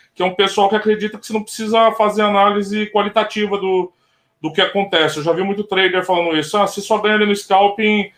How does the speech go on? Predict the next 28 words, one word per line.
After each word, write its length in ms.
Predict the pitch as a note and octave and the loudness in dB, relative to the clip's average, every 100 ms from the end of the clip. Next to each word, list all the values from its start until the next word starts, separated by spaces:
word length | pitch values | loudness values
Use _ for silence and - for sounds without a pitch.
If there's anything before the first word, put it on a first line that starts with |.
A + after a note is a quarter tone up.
| _ | _
olhando 400 | E3 F3+ F#3+ G3+ | 0 2 4 4
o 140 | F#3+ F3+ | 0 2
movimento 380 | F#3 F#3 G3 | 0 0 -2
de 60 | F#3+ | 0
odds 300 | F3 D#3 D3 | 2 2 0
ali. 220 | C#3 A#2+ | -4 -4
Trade 320 | C#3 F3 E3+ | -2 -4 -4
de 80 | D#3+ | -8
cavalos, 1120 | D3+ D3+ C#3+ D#3+ F#3 F#3+ F3+ E3 D#3 C#3+ - _ _ _ | 0 2 6 6 8 6 6 2 -4 -8 -20 _ _ _
trade 240 | - E3+ D#3+ | -2 -2 -2
de 80 | D3+ | -12
futebol", 720 | E3 E3 C#3 C#3 E3 F3 E3 | -14 -14 -6 0 0 0 -4
que 100 | E3+ | -2
eu 100 | D#3+ | 0
acho 220 | D#3+ F#3 | 0 -4
um 20 | |
delírio, 480 | E3+ E3 C#3+ D#3+ D#3 | -6 -4 -2 -4 -4
mas 140 | D3 | -8
eu 60 | D#3 | -8
não 60 | D3+ | -10
sou 140 | D#3 | -10
especialista 520 | D3 C#3 C#3+ C3+ C#3 | -10 -12 -12 -12 -14
em 40 | C3 | -10
trader 360 | C#3 C#3+ C3+ | -6 -6 -6
também, 260 | C3 B2+ D#3 D#3 _ _ _ _ | -8 -8 -10 -14 _ _ _ _
nem 340 | A#2 B2+ C#3 D3 | -14 -6 -4 0
quero, 380 | D3+ D#3+ E3+ | 2 2 2
e 920 | D#3+ D3+ C#3+ C3+ C3 A#2 G#2+ G2 F2 | 0 0 -2 -2 -2 -4 -4 -8 -12